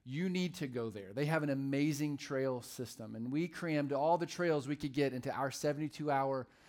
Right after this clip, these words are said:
stay while we were there. And if you were to ask my boys, "Hey, what was your favorite thing?" they're gonna tell you about a trail called Weed Patch. And we went down Weed Patch about as fast as you could without getting hurt, and they survived it, and it was, it was all great. If you were to ask my wife and my daughter,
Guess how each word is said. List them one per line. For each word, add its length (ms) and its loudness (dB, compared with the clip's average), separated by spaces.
stay 380 4
while 260 6
we 100 0
were 140 0
there. 400 0
And 180 2
if 120 -4
you 100 0
were 60 8
to 100 8
ask 240 0
my 140 4
boys, 480 4
"Hey, 100 2
what 100 4
was 140 0
your 220 0
favorite 340 4
thing?" 220 0
they're 140 0
gonna 160 0
tell 180 0
you 140 0
about 160 4
a 40 0
trail 320 -2
called 240 -6
Weed 240 -6
Patch. 460 -10
And 140 -2
we 160 4
went 160 0
down 200 0
Weed 200 -2
Patch 260 0
about 160 -4
as 140 -10
fast 420 4
as 100 -8
you 80 -4
could 240 -4
without 320 2
getting 280 0
hurt, 280 -2
and 120 -4
they 100 0
survived 520 4
it, 40 2
and 80 0
it 60 0
was, 280 -6
it 60 -2
was 100 -4
all 140 2
great. 320 2
If 80 -12
you 80 2
were 60 4
to 60 6
ask 220 0
my 140 0
wife 380 2
and 100 -2
my 140 -2
daughter, 500 -2